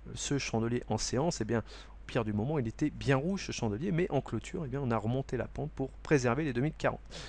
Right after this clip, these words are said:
Donc deux mille quarante préservé, on remet une jambe de hausse, on reprend M M vingt, M M cinquante, euh, franchement, on peut tout à fait revenir chercher, hein, les tout derniers plus hauts, deux mille cent onze, et pourquoi pas les plus hauts historiques à deux mille cent trente-cinq. Voilà pour le S P cinq cents,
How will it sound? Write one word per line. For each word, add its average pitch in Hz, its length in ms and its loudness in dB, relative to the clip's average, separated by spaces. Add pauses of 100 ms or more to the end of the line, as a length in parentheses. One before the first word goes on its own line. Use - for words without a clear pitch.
(120)
Donc 180 180 6
deux 165 100 10
mille 196 140 10
quarante 156 300 8
préservé, 117 500 6
on 127 100 2
remet 135 440 4
une 117 100 2
jambe 110 220 0
de 104 160 -4
hausse, 123 260 -4
on 113 100 4
reprend 135 420 2 (360)
M 117 160 4
M 117 140 6
vingt, 127 480 4
M 113 100 4
M 113 120 4
cinquante, 123 760 0
euh, - 40 -6 (160)
franchement, - 440 -4
on 131 60 0
peut - 160 -4
tout - 200 -10
à 104 60 -2
fait - 140 -4
revenir 120 340 0 (380)
chercher, - 480 0
hein, 127 80 4
les 120 100 2
tout - 140 -6
derniers 104 260 0
plus - 160 -8
hauts, 143 100 -2
deux 117 120 0
mille 143 180 0
cent - 200 0
onze, 139 260 2
et 104 40 0
pourquoi - 280 -6
pas 170 180 -2
les 135 200 -2
plus - 180 -8
hauts 113 80 -2
historiques 110 420 -6
à - 40 -8
deux 104 100 -4
mille 175 160 0 (320)
cent - 340 0
trente-cinq. 107 640 0
Voilà 113 180 2
pour - 160 -4
le 107 120 2
S 110 100 2
P - 140 -2
cinq 113 160 2
cents, 147 200 2